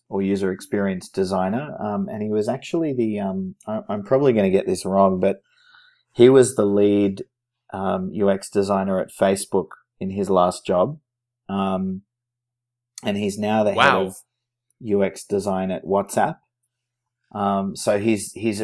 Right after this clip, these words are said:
Speaker 1: really, really experienced in terms of understanding, you know, how you design an experience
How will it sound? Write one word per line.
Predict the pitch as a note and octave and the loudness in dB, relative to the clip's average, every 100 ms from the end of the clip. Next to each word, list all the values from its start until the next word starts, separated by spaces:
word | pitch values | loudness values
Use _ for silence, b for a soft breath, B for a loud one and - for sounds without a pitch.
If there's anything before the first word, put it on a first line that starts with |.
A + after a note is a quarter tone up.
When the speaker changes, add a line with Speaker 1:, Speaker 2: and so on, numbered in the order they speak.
| E2 | -8
Speaker 1:
really, | G2 A#2+ B2+ B2 | 0 6 8 8
really | A2 A2 G#2+ | 6 4 4
experienced | G2 - - G#2 G2+ G2+ G2 - | 2 -2 -6 -2 0 -2 -4 -6
in | G2+ | -6
terms | F#2+ G#2 F#2+ | -4 -6 -4
of | F#2 | -2
understanding, | G2 G2 G2 G2 - G2 G2+ G2 G2 F#2+ F#2 - _ _ _ _ | -2 -2 -2 -4 -8 -6 -4 -4 -4 -4 -8 -12 _ _ _ _
you | G#2 | -6
know, | G2 F2+ | -4 -4
how | - A2+ G#2 | -6 -4 -2
you | G2+ G2+ | -2 -2
design | G2 G2 F#2+ F#2+ F#2+ F#2+ F#2+ F#2+ - _ _ _ _ - | 0 0 -2 -4 -6 -6 -6 -8 -10 _ _ _ _ -8
an | |
experience | - - - G2+ G2 G2 F#2+ D#2+ - - | -8 -8 -8 -2 0 0 -4 -8 -12 -16